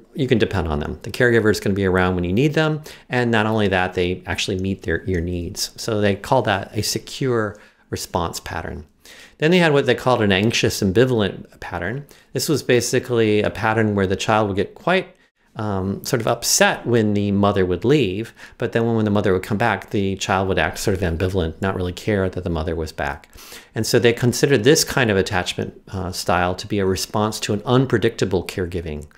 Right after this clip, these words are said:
um, from the primary caregiver. Then there was ambivalent avoidant,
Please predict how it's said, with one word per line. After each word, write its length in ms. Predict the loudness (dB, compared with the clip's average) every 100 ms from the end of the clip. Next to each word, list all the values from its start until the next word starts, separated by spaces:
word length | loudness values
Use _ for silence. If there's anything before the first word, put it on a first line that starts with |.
| _ _ _ -12
um, 200 | -10 -8
from 220 | -6 -4
the 80 | -6
primary 420 | -6 -4 -4 -6
caregiver. 580 | -6 -8 -6 -6 -6 -8 _ _ _ _ _ _
Then 120 | -2
there 100 | 4
was 160 | 4 4
ambivalent 460 | 4 2 2 -2 -2
avoidant, 640 | 2 6 6 4 2